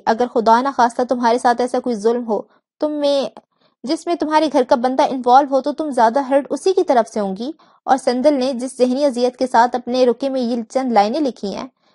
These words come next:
वहाज साहब ने उसके साथ अच्छा नहीं किया, तो उससे हमें खुद अंदाजा लगा लेना चाहिए कि यकीनन उसके साथ जितना जुल्म हुआ है वो उसे तफसील से नहीं लिख पाई।" मिसेस कुरैशी ने खुलकर अपनी राय का इजहार किया तो शहरजाद को उनकी सारी बातें दुरुस्त लगीं और उसने दिल में मीर फैमिली के लिए नफरत में दुगना इजाफा हो गया।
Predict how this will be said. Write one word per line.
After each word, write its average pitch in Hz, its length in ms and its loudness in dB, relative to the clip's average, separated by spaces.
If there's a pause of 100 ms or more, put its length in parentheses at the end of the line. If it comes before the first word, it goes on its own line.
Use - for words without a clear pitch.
(200)
वहाज 254 280 2
साहब 262 360 2
ने 277 280 -4
उसके - 280 -6
साथ 269 200 2
अच्छा 277 300 -2
नहीं 302 180 -6
किया, 233 260 -4 (240)
तो - 60 -2
उससे - 260 -4
हमें 262 280 0
खुद 269 200 0
अंदाजा 240 340 2
लगा 220 260 4
लेना 254 260 2
चाहिए 208 360 -2 (320)
कि 214 200 0
यकीनन 220 480 -2 (220)
उसके 214 260 -6
साथ 220 260 2
जितना 208 340 -4
जुल्म 233 240 -2
हुआ 208 180 -2
है 208 80 -2
वो 233 140 0
उसे 240 160 -4
तफसील 240 400 -6
से 269 120 -2
नहीं 262 220 -4
लिख 262 240 -2
पाई।" - 240 -2 (840)
मिसेस 269 240 -6
कुरैशी 277 340 -2
ने 294 100 -4
खुलकर 277 320 -2
अपनी 269 240 -2
राय 247 140 4
का 247 120 -2
इजहार 247 340 0
किया 233 240 0
तो 240 100 -4
शहरजाद 226 580 -2
को 240 80 -6
उनकी 226 180 -6
सारी 226 360 0
बातें 220 340 0
दुरुस्त 226 280 -2
लगीं 202 240 -4
और 214 120 0
उसने 226 260 -6
दिल 214 240 -2
में 202 200 -6
मीर 208 220 -6
फैमिली 202 360 -4
के 202 180 -2
लिए 208 160 -4
नफरत 202 420 -4
में 220 100 -6
दुगना 208 320 -4
इजाफा 185 360 -2
हो 175 100 -2
गया। - 280 -8